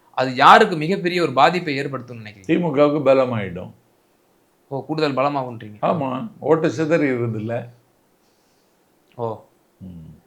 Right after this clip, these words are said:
Speaker 1: ஓ, அதே ஃபார்முலா எப்படி சார் ரெண்டாயிரத்தி இருபது, பதினாறுல வந்து அம்மையார் ஜெயலலிதா அவர்கள் தனிப்பெரும் ஆட்சியாக வந்தபொழுது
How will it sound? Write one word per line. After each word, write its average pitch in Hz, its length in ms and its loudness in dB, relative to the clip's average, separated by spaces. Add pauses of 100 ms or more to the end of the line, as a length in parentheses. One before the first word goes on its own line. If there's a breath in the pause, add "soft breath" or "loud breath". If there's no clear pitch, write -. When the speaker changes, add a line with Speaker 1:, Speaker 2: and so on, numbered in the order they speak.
(100)
Speaker 1:
ஓ, 143 140 0
அதே 135 280 2
ஃபார்முலா 143 500 4
எப்படி 123 280 -4
சார் 131 260 0
ரெண்டாயிரத்தி 143 160 2
இருபது, 131 560 -2
பதினாறுல 135 460 2
வந்து 123 340 -4
அம்மையார் 120 280 -6
ஜெயலலிதா 135 280 -6
அவர்கள் 120 400 -4
தனிப்பெரும் 127 280 -10
ஆட்சியாக 120 320 -6
வந்தபொழுது 117 600 -6